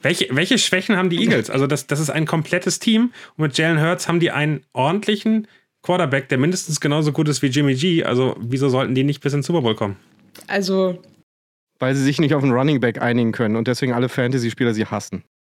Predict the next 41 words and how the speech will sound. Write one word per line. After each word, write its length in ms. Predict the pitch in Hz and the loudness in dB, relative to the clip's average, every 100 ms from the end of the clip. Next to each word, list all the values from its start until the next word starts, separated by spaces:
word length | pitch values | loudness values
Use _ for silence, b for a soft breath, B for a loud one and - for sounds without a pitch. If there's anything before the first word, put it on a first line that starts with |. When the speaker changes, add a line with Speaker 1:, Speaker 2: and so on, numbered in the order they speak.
| _ _ _ _ _ _ | _ _ _ _ _ _
Speaker 3:
So. 160 | - 185 - _ _ _ _ | -6 -4 -6 _ _ _ _
Speaker 2:
Also, 260 | - 208 202 | -4 0 2
ich 220 | 196 214 | 2 0
sehe 220 | - 202 | 2 2
Speaker 1:
Hast 80 | 196 | 2
Speaker 2:
den, 100 | 190 | 2
den 80 | 185 | 2
Speaker 1:
du 100 | 165 | 4
Gainwell 200 | 139 208 | 6 6
Speaker 2:
Quarterback 260 | 196 151 | 6 6
Speaker 1:
wieder 140 | 139 135 | 4 4
geholt? 580 | 131 135 123 151 - 214 | 4 4 2 0 0 0
Speaker 3:
<laughs> 40 | |
Nein, 260 | 208 - 185 | 0 0 0
Speaker 1:
Chris? 260 | - - - | 2 0 0
Speaker 3:
<laughs> 80 | - | 0
nein, 320 | 165 160 147 | 0 2 0
auf 180 | 143 - | 0 -2
keinen 200 | 170 - | -2 -2
Fall. 380 | - 156 - - B B 226 | -2 -2 -2 -8 B B -4
Ich 160 | 143 | 0
hab 160 | 165 160 | 0 0
wirklich, 220 | 160 160 | -2 0
ich 40 | 147 | -2
hab 180 | 139 139 131 | -2 -4 -4
vom, 300 | - 143 139 | 0 0 0
vom, 240 | - 143 | -2 0
ganz 220 | 123 165 190 | 0 0 0
bewusst 320 | 180 156 - | 2 0 0
vom 120 | 147 | 0
Eagles 300 | 151 147 139 | 2 0 0
Backfield 420 | 139 123 147 131 - | -2 0 0 0 0
sowas 320 | 127 175 143 | 2 2 2
von 160 | 117 | 0
die 80 | 104 | 0
Finger 240 | 104 104 95 | 0 0 0
gelassen. 380 | 95 95 127 165 | -2 -2 -4 -2
Gar 160 | 123 120 | -2 -2
keinen 200 | 120 98 | -2 -4
Bock 160 | 95 | -4
drauf. 240 | - 92 | -6 -10